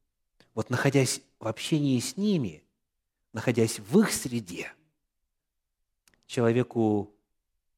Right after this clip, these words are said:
труднее согрешить. Фактор окружения. Но когда человек оказывается там, где законы Божьи попирают – там, где над Господом смеются,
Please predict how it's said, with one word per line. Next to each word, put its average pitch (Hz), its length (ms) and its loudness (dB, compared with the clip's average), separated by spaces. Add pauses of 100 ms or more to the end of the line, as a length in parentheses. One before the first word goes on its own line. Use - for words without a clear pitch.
(480)
труднее 123 360 -4
согрешить. - 680 -12 (1080)
Фактор 156 500 6
окружения. 165 640 0 (300)
Но 147 220 6
когда 175 600 8
человек 175 420 2
оказывается 156 1300 4 (120)
там, 160 360 6
где 123 160 0
законы 160 480 2
Божьи 160 280 2
попирают – 156 840 4 (340)
там, 165 260 6
где 170 120 6
над 175 160 4
Господом 175 540 6
смеются, 196 960 2